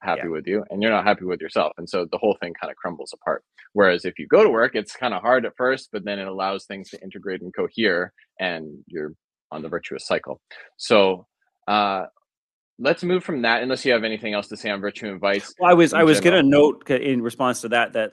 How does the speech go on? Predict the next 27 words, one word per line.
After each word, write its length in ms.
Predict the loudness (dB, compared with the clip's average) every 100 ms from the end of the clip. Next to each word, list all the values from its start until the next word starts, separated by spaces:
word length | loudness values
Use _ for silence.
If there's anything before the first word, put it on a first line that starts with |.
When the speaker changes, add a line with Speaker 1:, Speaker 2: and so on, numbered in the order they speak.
| -10 _
Speaker 2:
yes, 300 | -4 -2 -2
the 80 | -4
community 440 | -2 4 4 6
aspect 280 | 2 0 -6
is 80 | -2
also, 200 | -2 -4
is 120 | -16
very, 420 | -18 0 2 2
very 160 | 0 -4
important. 380 | -8 -14 -18 -18
If 40 |
you 100 | -20
read 160 | -18 -18
an 80 | -14
author 280 | -14 -12 -12
like 260 | -12 -16
John 180 | -14 -14
Cassian, 460 | -12 -14 -12 -14 -18
but 160 | -18
also, 400 | -16 -16 -16 -18 _ -16
um, 260 | -16 -16 _ _ _ _
many 180 | -10 -6
others, 220 | -6 -10
but 140 | -14 -14
especially 480 | -14 2 2 2 -10
for 100 | -12
Cassian, 440 | -14 -14 -16 -18